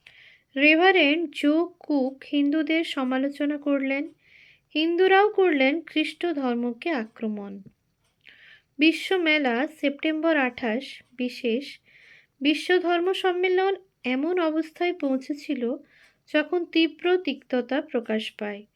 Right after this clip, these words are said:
সৌজন্যের একটা সূক্ষ্ম আবরণ থাকলেও তার অন্তরালে মনোমালিন্য প্রকট হয়েছিল। রেভারেন্ড জোসেফ কুক হিন্দুদের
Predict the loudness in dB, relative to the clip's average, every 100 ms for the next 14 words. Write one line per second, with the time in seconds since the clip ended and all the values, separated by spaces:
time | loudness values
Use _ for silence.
0 | _ _ _ _ -2 0 2 2 0 0
1 | 0 2 0 0 -4 -4 -4 -6 -6 0
2 | 2 2 0 -2 -4 -6 -8 -6 -2 -2
3 | -2 -6 _ _ _ _ 2 4 4 2
4 | 0 0 2 0 -2 -2 -2 -2 -2 -2
5 | 0 -2 -2 -4 -6 -6 -6 -4 -4 -4
6 | -8 -8 -14 -18 -14 -16 _ _ _ _
7 | -20 _ _ _ 0 2 4 2 2 0
8 | 0 -2 -2 -4 -4 -4 -2 -2 -4 -6
9 | -4 -2 -2 0